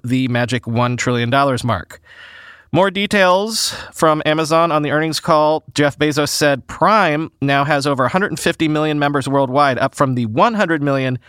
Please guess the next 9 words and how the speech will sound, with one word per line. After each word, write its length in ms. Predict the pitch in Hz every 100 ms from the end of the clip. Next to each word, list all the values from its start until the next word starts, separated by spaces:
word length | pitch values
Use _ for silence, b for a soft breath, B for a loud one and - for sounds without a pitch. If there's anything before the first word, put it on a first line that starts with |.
| B B -
that 140 | 107
the 80 | 117
company 260 | 127 113 113
reported 500 | 110 - 110 110 -
twenty-one 540 | - 131 131 127 120 131
months 260 | 226 -
ago. 320 | 123 110 80 B B B B B -
And 200 | 147 156
Amazon's 560 | 190 202 180 170 160